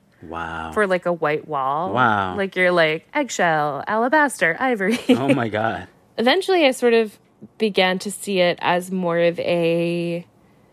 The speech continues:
Speaker 2: an anthropological study of just, like, who signs up for an all-white dating site. And so I had
Speaker 1: Yeah.
Speaker 2: them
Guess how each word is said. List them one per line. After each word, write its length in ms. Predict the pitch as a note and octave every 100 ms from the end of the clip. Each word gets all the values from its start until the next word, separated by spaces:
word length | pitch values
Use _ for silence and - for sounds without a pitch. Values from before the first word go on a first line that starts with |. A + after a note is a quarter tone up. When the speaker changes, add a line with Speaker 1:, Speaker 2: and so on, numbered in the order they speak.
| -
Speaker 2:
an 120 | G3+
anthropological 1120 | F#3 G3+ G#3 G3+ D#3+ D#3 D#3 G3 G#3 G#3 G#3+ - G#3+
study 560 | - - A#3 A3+ B3+ A#3
of 100 | F#3+
just, 180 | G3 G3
like, 180 | F3+ -
who 320 | F4 G#4 A4+ A4
signs 440 | - G3 G3+ F#3+
up 160 | - -
for 160 | D3
an 80 | D3+
all-white 440 | - E3 E3 D#3
dating 300 | - - - -
site. 260 | - - - - - - - - -
And 720 | F#3+ F#3 F3+ F3 F3 F3 F#3 - -
so 260 | - A#3 A3
I 60 |
had 200 | A3 -
Speaker 1:
Yeah. 80 | -
Speaker 2:
them 260 | A#4 G4+